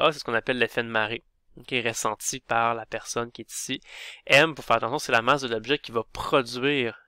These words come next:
l'effet de marée. Donc, dans l'équation ici, ce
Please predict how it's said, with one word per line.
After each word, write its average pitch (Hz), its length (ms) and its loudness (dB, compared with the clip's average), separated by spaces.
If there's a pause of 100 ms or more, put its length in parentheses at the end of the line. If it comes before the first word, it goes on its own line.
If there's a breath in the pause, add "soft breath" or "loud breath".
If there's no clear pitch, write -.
(100)
l'effet 117 300 -4
de 113 40 -14
marée. 110 380 -4 (340 loud breath)
Donc, 113 180 -4
dans 117 120 4
l'équation 120 560 2
ici, - 200 -8
ce - 160 0